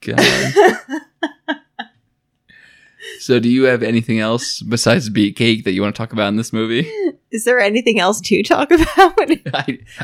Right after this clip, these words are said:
Speaker 1: I genuinely think we went through everything, so I don't think so.
Speaker 2: <laughs> In that case, uh, what,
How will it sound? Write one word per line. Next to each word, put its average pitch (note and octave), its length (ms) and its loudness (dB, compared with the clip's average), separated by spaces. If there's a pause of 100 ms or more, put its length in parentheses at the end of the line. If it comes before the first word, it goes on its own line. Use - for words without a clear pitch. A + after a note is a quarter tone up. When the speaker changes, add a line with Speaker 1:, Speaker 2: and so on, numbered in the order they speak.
Speaker 1:
I C#3 80 2
genuinely A2+ 360 0
think A2+ 120 0
we A#2 60 0
went A2 140 2
through F#2+ 120 -4
everything, F2+ 380 -8
so - 160 -4
I F2+ 180 2 (180)
don't G3 120 -2
think G#3+ 160 -2
so. - 300 -6
Speaker 2:
<laughs> - 100 -20 (540)
In A3 120 -10
that A#3+ 240 -8
case, F#3+ 440 -6
uh, F#3+ 320 0
what, A3+ 400 -2